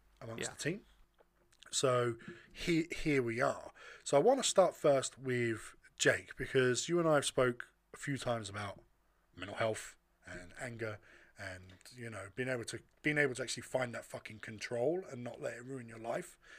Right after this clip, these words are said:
Speaker 2: Yeah.
Speaker 1: And sometimes that takes years. Sometimes some people can take months.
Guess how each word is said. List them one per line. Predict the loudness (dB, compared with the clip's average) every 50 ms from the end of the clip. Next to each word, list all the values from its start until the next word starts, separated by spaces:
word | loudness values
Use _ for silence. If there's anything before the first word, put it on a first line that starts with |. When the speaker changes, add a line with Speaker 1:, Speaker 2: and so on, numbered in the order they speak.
| -12 -10
Speaker 2:
Yeah. | -8 -8 -6 -4 -4
Speaker 1:
And | -4 -4 -4 -4 -2 0
sometimes | 2 2 2 0 -2 -4 -4
that | -4 -4 -2
takes | -4 -4 -4 -6 -10 -14 _ _ -16
years. | -10 -4 0 2 4 4 2 0
Sometimes | -2 -2 -2 -2 -2 0 0 0 0 0
some | -4 -4 -4
people | -4 -4 -4 -6
can | -6 -8 -12 -10
take | -8 -8 -10 -8 -6
months. | -6 -6 -6 -6 -10 -12